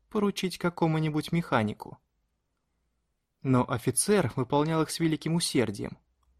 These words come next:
То ли он был особым приверженцем этого аппарата, то ли по каким-то другим причинам никому больше нельзя было доверить эту работу.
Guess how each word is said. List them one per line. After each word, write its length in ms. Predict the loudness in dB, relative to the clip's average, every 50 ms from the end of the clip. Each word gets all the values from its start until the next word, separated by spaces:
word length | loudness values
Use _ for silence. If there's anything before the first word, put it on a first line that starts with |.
| _ _ _ _ _ _
То 180 | -2 2 2 4
ли 80 | 6
он 160 | 6 4 4 4
был 180 | 4 2 2 2
особым 480 | -2 -4 -2 -2 -4 0 0 0 0 2
приверженцем 680 | 0 0 2 2 2 2 2 0 -2 -2 -2 -2 -2
этого 220 | -2 -2 -2 -4
аппарата, 520 | -4 -2 0 0 0 0 -2 -2 -6 -14 -14 _ _ _ _ _ _ _ _ _ _ _ _ _ _ _ _
то 160 | 2 4 4 6
ли 100 | 4 2
по 220 | 0 0 -2 -2
каким-то 580 | 0 0 -2 -2 -2 -2 -2 -2 0 0 -2 0
другим 380 | 0 0 -2 0 0 -2 -2
причинам 580 | 0 -2 -2 -2 -2 -2 -2 0 0 2 2 2
никому 380 | 2 0 0 2 2 2 2
больше 340 | 2 2 0 0 0 -2 -4
нельзя 340 | -2 -2 -2 -2 0 0 0
было 220 | 0 0 0 0
доверить 480 | 2 2 0 0 0 0 0 -2 -4 -4
эту 260 | -4 -4 -4 -2 -4 -4
работу. 500 | -4 -4 -4 -4 -6 -6 -10 -14 -20